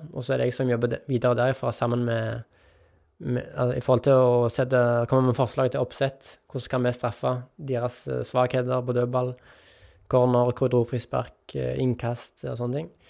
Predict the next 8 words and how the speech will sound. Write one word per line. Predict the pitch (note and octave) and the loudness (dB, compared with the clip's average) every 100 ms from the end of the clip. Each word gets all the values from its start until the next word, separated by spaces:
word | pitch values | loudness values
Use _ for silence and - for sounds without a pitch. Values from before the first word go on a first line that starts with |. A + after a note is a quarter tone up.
| - _ _ _ _ _ _ - | -20 _ _ _ _ _ _ -8
Ehm, | C3 B2 B2 A#2 A#2 A#2 A#2 - _ _ - | -4 -4 -2 -4 -4 -4 -6 -8 _ _ -10
og | C#3 | -6
så | - C#3+ C3 | -2 0 2
er, | C3 C3 | 4 4
møtes | C3+ C3 B2 | 6 6 4
vi | F3 G3+ F3+ | 4 4 2
i | |
Stavanger | C#3+ C3 D3+ G3 | 0 2 2 2